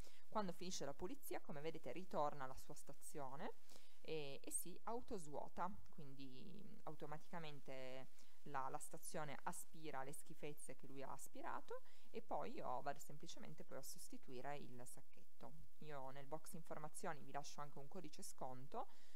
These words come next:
eh, con il link ovviamente in cui potete, da cui potete acquistarlo. Io non ci guadagno nulla, ma mi fa piacere farvi avere appunto uno sconticino,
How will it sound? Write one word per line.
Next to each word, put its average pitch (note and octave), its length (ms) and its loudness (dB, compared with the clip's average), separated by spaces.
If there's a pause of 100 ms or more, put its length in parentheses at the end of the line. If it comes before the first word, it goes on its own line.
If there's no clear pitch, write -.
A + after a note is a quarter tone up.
eh, C3+ 260 0
con D3 200 0
il C3+ 120 0
link C#3+ 300 0
ovviamente C#3+ 340 0
in C3+ 60 0
cui D3+ 80 0
potete, B2 920 0 (520)
da C#3 160 0
cui C#3+ 120 0
potete - 260 0
acquistarlo. C#3 640 0
Io D3 120 0
non C3+ 120 0
ci C#3+ 140 0
guadagno C#3 320 0
nulla, B2+ 280 0
ma C3 100 0
mi C3 120 0
fa C#3+ 140 0
piacere B2+ 720 0 (520)
farvi D3 260 0
avere C3+ 220 0
appunto C3+ 460 0
uno C3 360 0
sconticino, C#3 840 2